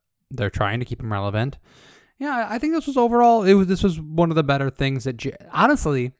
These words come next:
<laughs> I will take this Colt Cabana,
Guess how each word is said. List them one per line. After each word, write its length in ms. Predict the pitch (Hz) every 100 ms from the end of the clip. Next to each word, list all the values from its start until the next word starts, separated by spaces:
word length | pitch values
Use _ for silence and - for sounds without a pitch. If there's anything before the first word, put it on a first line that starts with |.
| - - -
<laughs> 380 | - - - -
I 180 | 151 214
will 180 | 240 233
take 320 | - 180 170
this 640 | 143 139 147 - - - _ _ _ _ _
Colt 280 | - 160 160
Cabana, 560 | 202 175 143 139 123